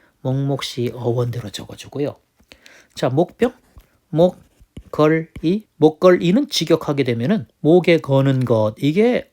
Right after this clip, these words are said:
원래의 의미, 어원이에요. 그런데 목병이란 뜻으로 바뀌었잖아요. 이게 어원에서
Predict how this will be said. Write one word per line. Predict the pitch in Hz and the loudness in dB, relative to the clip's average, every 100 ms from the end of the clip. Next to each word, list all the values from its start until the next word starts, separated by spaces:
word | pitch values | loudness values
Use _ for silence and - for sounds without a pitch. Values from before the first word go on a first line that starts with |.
| _ - | _ -2
원래의 | 135 143 147 147 151 | 0 2 2 2 0
의미, | 131 127 117 143 | -4 -2 -4 -2
어원이에요. | 131 131 139 170 143 113 107 113 101 - | 0 2 2 0 -2 -2 -4 -6 -10 -12
그런데 | - 175 165 | -4 0 2
목병이란 | 135 147 - 180 170 147 | 2 2 0 0 0 -2
뜻으로 | 147 151 151 120 | -2 -4 -4 -6
바뀌었잖아요. | 120 - 196 160 127 107 120 113 - _ _ _ - - | -6 -4 -4 -2 -4 -4 -6 -6 -10 _ _ _ -14 -8
이게 | 127 175 - | 0 0 2
어원에서 | 135 135 127 120 139 151 | 2 2 2 -2 0 -2